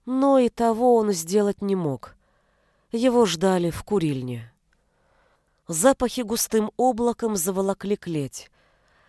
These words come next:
За низким столиком сидел принц Карл, а вместе с ним носатый гость с длинными смоляными волосами, на концах которых висели золотые бусины.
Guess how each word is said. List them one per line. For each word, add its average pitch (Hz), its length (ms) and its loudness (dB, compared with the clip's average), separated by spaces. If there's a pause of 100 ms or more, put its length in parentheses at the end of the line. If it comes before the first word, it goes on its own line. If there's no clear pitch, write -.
(120)
За 165 220 2
низким 262 400 0
столиком 269 500 -2
сидел 233 380 -2
принц 233 360 -4
Карл, 180 480 0 (500)
а 165 100 0
вместе 226 420 -2
с - 140 -4
ним 254 220 -2
носатый 233 480 -4
гость 180 500 -2 (300)
с 156 180 -6
длинными 208 560 -2
смоляными 185 580 -2
волосами, 196 680 -4 (380)
на 220 120 -4
концах 240 500 -2
которых 226 460 -6
висели 226 480 -4
золотые 208 520 -4
бусины. 143 680 -8